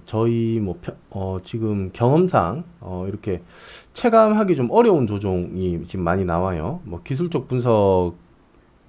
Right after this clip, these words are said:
그러니까 이런 거죠. 여기쯤이면 올라갈 수 있다라고 보는 자리를 다 깨요. 그래서 뭐 쉽게 말하면 기법도 지금은 소용이 없고,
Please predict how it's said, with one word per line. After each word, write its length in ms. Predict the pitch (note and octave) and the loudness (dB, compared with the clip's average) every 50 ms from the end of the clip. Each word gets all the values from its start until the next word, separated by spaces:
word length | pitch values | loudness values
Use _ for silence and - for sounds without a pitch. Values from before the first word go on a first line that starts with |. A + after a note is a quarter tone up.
| _ - | _ -8
그러니까 920 | - G#2+ G2+ A2+ A2+ G#2+ E2+ D2+ C2+ - - _ _ _ _ _ - - D#3+ | -4 0 2 4 4 4 4 2 -2 -6 -14 _ _ _ _ _ 0 4 6
이런 200 | D#3+ E3+ G#3 B3+ | 8 8 8 8
거죠. 380 | B3+ G3 A#2 A2 G#2 F#2 D#2 - - _ _ _ - - - - - - _ - | 6 4 4 4 2 2 2 -2 -8 _ _ _ -18 -18 -16 -18 -20 -8 _ 4
여기쯤이면 800 | C#3+ F#3+ A#3 A#3+ G#3+ - - G3+ G3 F#3 F3 E3 D#3+ D#3 D3 C#3 C3+ | 6 6 6 6 2 0 2 2 6 6 6 8 8 6 6 6 4
올라갈 460 | D#3 G3 G#3+ F#3+ E3+ C#3+ D3+ E3 E3+ | 4 4 6 6 6 8 6 4 4
수 200 | E3+ - - E3+ | 4 2 0 0
있다라고 640 | F#3 F3+ - - E3+ D#3 D3 C#3 C#3 B2+ B2+ A2+ | 0 0 2 6 8 8 8 8 6 6 4 0
보는 400 | - - C#3 C#3+ D3+ D3 D3 C#3+ | 0 2 2 2 2 2 0 2
자리를 420 | C3+ C#3+ D3 D#3 D3+ C#3 C#3+ F3+ G3 | 4 6 6 8 6 6 4 2 0
다 240 | F#3+ - C3+ C3 - | 0 0 -2 2 6
깨요. 340 | F#3+ E3 A2+ D#2+ D2+ - - - _ _ | 6 8 8 6 4 2 -6 -18 _ _
그래서 400 | - B2+ C#3 C3 C#3 G#2+ - - - - _ _ _ - _ _ - _ - - | 2 2 4 6 6 4 4 2 -4 -20 _ _ _ -20 _ _ -20 _ -18 -12
뭐 120 | - A#2 G#2 | -10 -8 -8
쉽게 320 | - - - - C4+ - | -10 -12 -6 0 2 4
말하면 420 | F#3+ D#3+ C#3 C3 A#2+ A#2+ G#2+ F#2+ | 6 6 6 6 6 4 2 0
기법도 540 | - - E3+ F3 B3+ A#3+ A#3+ - - E3+ D3 | 0 -2 0 4 4 2 4 6 4 4 6
지금은 320 | - C#3 C3+ D3 C#3 B2+ A#2 | 4 2 0 0 0 0 0
소용이 320 | - F#3 G3 G3 F#3 A#2+ | 0 0 2 2 0 0
없고, 420 | D#2+ - - - B2 A2 F2 - | -2 -4 -4 -2 0 0 0 -2